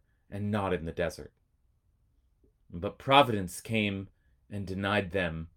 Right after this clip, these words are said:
even this. Hashgacha ba'a veheferet atam bazeh gam kein. Ah, so this was a suicide mission.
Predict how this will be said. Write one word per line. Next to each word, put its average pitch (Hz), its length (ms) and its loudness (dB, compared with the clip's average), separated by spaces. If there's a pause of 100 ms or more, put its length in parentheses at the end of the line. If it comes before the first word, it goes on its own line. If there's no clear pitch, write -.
(160)
even 87 320 -10
this. - 460 -10 (360)
Hashgacha 98 640 -2
ba'a 107 380 6 (380)
veheferet 110 760 4
atam 98 360 -4
bazeh 98 360 0
gam 85 280 -6
kein. - 300 -18 (1900)
Ah, 107 340 4 (540)
so 90 640 0 (1000)
this 107 180 -4
was 98 140 -2
a 92 80 -6
suicide 95 560 0
mission. 78 380 -14